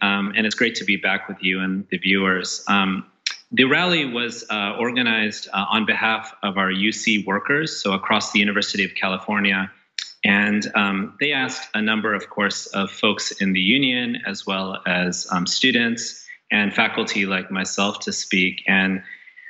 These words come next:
you know, we were all blown away and honored. I think it gave us a lot of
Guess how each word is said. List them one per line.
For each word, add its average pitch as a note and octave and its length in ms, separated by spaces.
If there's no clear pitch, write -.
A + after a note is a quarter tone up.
you B2 60
know, A2 80
we A#2+ 100
were A#2+ 160
all A#2 260
blown G#2+ 220
away G2+ 340
and G2 140
honored. G2+ 420
I G2 120
think - 260
it G2 140
gave G#2 160
us G2 160
a G#2+ 40
lot G2 160
of F2 80